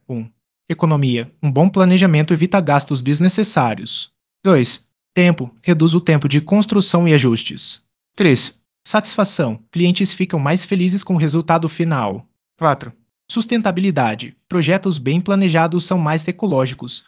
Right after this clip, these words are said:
como os que seguem a arquitetura sustentável. Como um bom planejamento pode evitar problemas, um planejamento eficaz é como um escudo contra problemas.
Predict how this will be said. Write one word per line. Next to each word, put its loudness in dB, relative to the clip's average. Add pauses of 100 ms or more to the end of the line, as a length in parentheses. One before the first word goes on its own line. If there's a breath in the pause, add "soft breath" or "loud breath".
(120)
como -2
os -2
que -4
seguem -2
a 0
arquitetura -2
sustentável. -2 (340)
Como 0
um 4
bom 2
planejamento -2
pode 0
evitar -2
problemas, -2
um 0
planejamento 0
eficaz -2
é 2
como -2
um 2
escudo -2
contra -4
problemas. -6